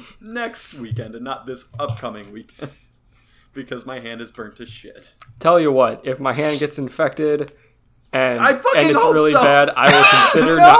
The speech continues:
Speaker 2: going next weekend.
Speaker 1: If you consider,
Speaker 2: <laughs>
Speaker 1: if your hand gets infected, you better fucking not go. Or you're a madman. You're gonna wake up with a one oh four fever with, and, like, your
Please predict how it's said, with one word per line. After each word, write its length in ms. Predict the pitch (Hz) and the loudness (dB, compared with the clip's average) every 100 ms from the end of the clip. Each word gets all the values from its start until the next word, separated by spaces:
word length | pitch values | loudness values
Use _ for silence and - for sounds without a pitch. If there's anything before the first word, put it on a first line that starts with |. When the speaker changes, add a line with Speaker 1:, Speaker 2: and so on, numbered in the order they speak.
| 453 | 8
Speaker 2:
going 320 | 359 254 156 | 8 8 4
next 240 | 113 - 139 | 0 -8 -10
weekend. 320 | 127 - 220 | -10 -8 -2
Speaker 1:
If 160 | 226 285 | -2 -2
you 320 | 269 247 247 | -10 -10 -8
consider, 760 | - 247 - 359 381 262 247 - 185 | -4 -4 -4 -4 2 6 4 2 -6
Speaker 2:
<laughs> 580 | - 175 - 160 143 | -4 -6 -6 -10 -6
Speaker 1:
if 100 | 233 277 | -6 -2
your 180 | 311 | 0
hand 240 | 254 269 233 | 0 -2 -4
gets 160 | 226 | -6
infected, 560 | 220 190 233 196 180 156 | -8 -8 -6 -6 -6 -8
you 60 | 208 | -8
better 260 | 208 190 | -8 -10
fucking 400 | - 202 175 160 | -8 -8 -8 -10
not 300 | 135 151 - - - | -12 -14 -16 -20 -20
go. 140 | - - _ _ _ - | -20 -20 _ _ _ -20
Or 80 | 165 | -12
you're 180 | 180 | -10
a 40 | 147 | -10
madman. 840 | 139 165 165 156 135 127 110 104 - 139 - | -12 -16 -12 -12 -12 -18 -18 -18 -12 -12 -12
You're 120 | 190 | -10
gonna 140 | 160 139 | -8 -6
wake 200 | 160 170 | -6 -4
up 120 | 165 | -6
with 100 | 147 | -6
a 100 | 131 | -8
one 240 | 135 160 | -8 -8
oh 140 | 160 151 | -8 -10
four 280 | 156 160 139 | -10 -10 -10
fever 460 | - 156 131 123 | -14 -14 -12 -12
with, 140 | 123 123 _ | -12 -18 _
and, 140 | 139 131 | -18 -14
like, 160 | 120 _ _ | -14 _ _
your 420 | 147 131 123 110 | -18 -14 -14 -18